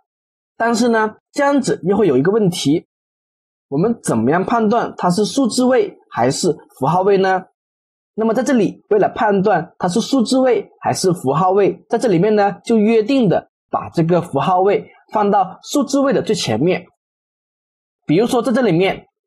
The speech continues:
正二百三十七这个符号位零呢，就放到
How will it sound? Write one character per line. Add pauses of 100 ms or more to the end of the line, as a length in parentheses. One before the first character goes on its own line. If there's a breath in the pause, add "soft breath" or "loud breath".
正
二
百
三
十
七 (140)
这
个
符
号
位
零
呢， (160)
就
放
到